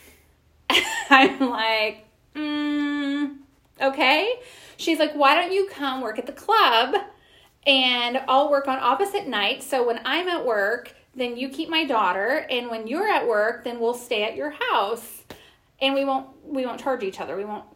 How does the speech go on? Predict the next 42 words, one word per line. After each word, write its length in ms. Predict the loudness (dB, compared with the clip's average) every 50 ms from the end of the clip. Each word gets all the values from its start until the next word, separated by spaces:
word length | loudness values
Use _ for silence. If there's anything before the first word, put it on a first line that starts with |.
| -16
you 140 | -14 -10 -8
know, 100 | -8 -8
pay 240 | -6 -6 -6 -6 -6
each 120 | -6 -6
other." 140 | -8 -8 -8 -8
And 100 | -8 -10
I 40 |
was 160 | -12 -12 -16 -14 -12 -12
like, 240 | -12 -12 -14 -20 -20 -20 _ _ _ _ _ _ _ _ _ _ _ _ _
"Fuck, 260 | -8 -6 -6 -6 -6
dude, 180 | -6 -8 -6 -6
this 160 | -8 -10 -12
is 120 | -12 -8 -6
real, 180 | -6 -6 -6 -4
this 300 | -4 -4 -4 -6 -10 -8
could 160 | -6 -6 -4
really 300 | -4 -4 -2 -2 -2 0
work." 340 | 0 0 0 -2 -6 -12 -20 -20 -20 -20 -20 -20 -20 -20 -20 -20 _ 0 2
And 460 | 2 4 4 2 2 0 -2 -4 -4 -4
while 320 | -2 2 6 6 6 6
I've 280 | 6 2 0 0 0 0
never 360 | 0 0 0 0 -2 -2 -2
really 300 | -2 -2 -2 -2 -4 -6
been 640 | -8 -6 -6 -4 -4 -4 -4 -6 -6 -8 -8 -8 -8 -8 -10 -12 -16 -20 _ _ _ _ _ -16
shy, 1120 | -12 -10 -8 -6 -2 0 4 6 6 6 6 6 4 4 4 4 2 2 0 -2 -4 -6 -6 -2
I 60 | -2
mean, 140 | 0 0 0
there 100 | 0 2
are 140 | 2 0 0
situations 420 | -2 -4 -2 -2 -2 -2 -2 -2
where 100 | -2 0
I 60 | 0 -2
do 220 | -2 -4 -6 -6
feel 260 | -4 -4 -4 -2 -2
a 20 | -4
little 160 | -4 -4 -4
bit 120 | -4 -6
insecure, 400 | -6 -8 -8 -10 -6 -4 -2 -2
a 20 | -2
little 160 | -2 -2 -4
bit 140 | -6 -6 -6
shy, 580 | -2 0 2 2 2 2 2 0 -2 -4 -4